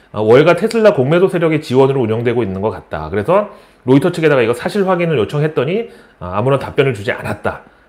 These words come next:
이렇게 얘기했고 이거는 사실 제 생각에는 작년 십일월에 그 일론 머스크가 반유태주의 옹호 발언 그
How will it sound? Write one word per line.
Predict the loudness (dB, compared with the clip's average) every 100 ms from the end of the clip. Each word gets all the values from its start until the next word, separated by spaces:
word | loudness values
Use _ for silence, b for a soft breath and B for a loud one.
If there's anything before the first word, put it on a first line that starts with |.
| -10
이렇게 | -4 -4 -2 -2 -2
얘기했고 | -4 -8 -6 -8 -8 -14 _ _ _ _
이거는 | 0 4 4 4 0 -4 -10 b b _ _
사실 | -6 -4 0 0 0 -2 -10 0
제 | 2
생각에는 | 4 4 4 2 -2
작년 | -2 0
십일월에 | 0 -2 0 2 2
그 | 2
일론 | 0 0
머스크가 | 0 -2 -6 -4 -4
반유태주의 | -2 0 2 0 0 -2 -2 -2 -2 -6 B B
옹호 | 2 6 6
발언 | 6 6 4 0
그 | -2 -4 -6